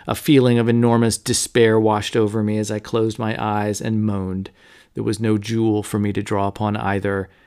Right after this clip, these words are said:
The chestnut trees," end quote. And if we're keeping score, it's Corwin four, now Brand three. A big round goes in Brand's favor.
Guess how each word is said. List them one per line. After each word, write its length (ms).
The 100
chestnut 520
trees," 600
end 200
quote. 420
And 140
if 120
we're 120
keeping 420
score, 600
it's 240
Corwin 440
four, 840
now 280
Brand 600
three. 760
A 60
big 320
round 600
goes 260
in 140
Brand's 400
favor. 640